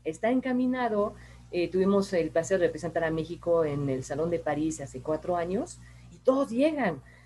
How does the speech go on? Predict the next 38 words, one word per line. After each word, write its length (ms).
Así, 180
"Ay, 180
chocolate 300
picante, 560
sí 160
tienes 260
el 100
chocolate 300
típico, 440
el 100
azteca", 680
ya 180
sabes. 460
Entonces, 340
el 80
azteca 300
no 80
existe, 560
¿no? 320
Hay 340
como 460
unas 240
recetas 460
prehispánicas, 800
como 300
trabaja 520
Don 220
Macondo, 540
eh, 280
donde 240
rescató 520
ingredientes 760
como 200
flor 240
de 60
magnolia 720
y 120
otros. 480